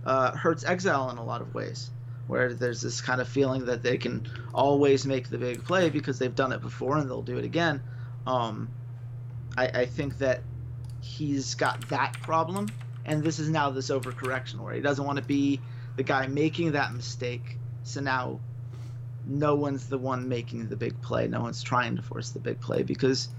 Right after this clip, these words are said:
no one's taking that confident leadership, "We got this, I know I can pull this trade off"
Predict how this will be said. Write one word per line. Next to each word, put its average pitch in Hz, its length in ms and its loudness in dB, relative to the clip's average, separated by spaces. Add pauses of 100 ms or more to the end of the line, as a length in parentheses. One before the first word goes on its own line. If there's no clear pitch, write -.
(440)
no 151 220 8
one's 151 280 4
taking 151 420 2
that 135 200 2
confident 139 500 -2
leadership, 135 480 2
"We 143 140 4
got 131 380 2
this, 127 200 0
I 131 140 2
know 131 240 2
I 127 140 2
can 123 160 -6
pull 123 180 0
this 120 240 -4
trade - 260 -2
off" - 240 0